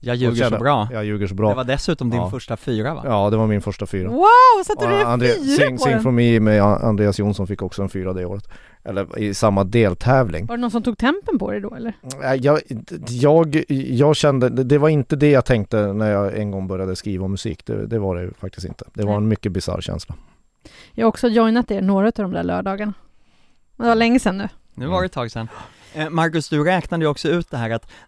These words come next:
Speaker 1: det är ju inte bara så att vi har spenderat hundra sändningar tillsammans, utan om vi då, eh, räknar ut att vi har, eh, jobbat fem dagar i veckan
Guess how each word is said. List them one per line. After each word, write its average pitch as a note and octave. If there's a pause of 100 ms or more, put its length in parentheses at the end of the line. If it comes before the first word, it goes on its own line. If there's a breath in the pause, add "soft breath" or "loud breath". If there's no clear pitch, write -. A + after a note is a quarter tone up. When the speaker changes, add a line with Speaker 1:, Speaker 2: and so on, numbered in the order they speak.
Speaker 1:
det D3+
är -
ju E3+
inte D#3
bara C3
så -
att A#2
vi B2
har A#2
spenderat A#2
hundra G#2+
sändningar C3
tillsammans, G2+ (260 soft breath)
utan C3+
om C#3
vi C#3
då, E3+
eh, -
räknar D#3+
ut E3
att D#3
vi D3+
har, D3
eh, C#3
jobbat D3
fem F#3
dagar C#3
i C3+
veckan C3+